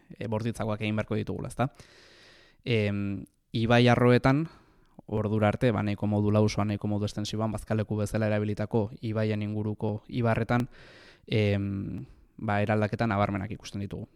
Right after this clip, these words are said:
Eta horren adibide da, besteak beste, ba, iaz, e,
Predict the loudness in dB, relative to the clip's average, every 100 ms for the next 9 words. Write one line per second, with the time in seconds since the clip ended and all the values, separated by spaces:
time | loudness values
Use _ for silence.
0 | _ -8 -4 -2 -2 0 0 0 2 2
1 | 0 -6 -6 -2 0 0 0 -4 -6 -4
2 | -4 -6 -6 -6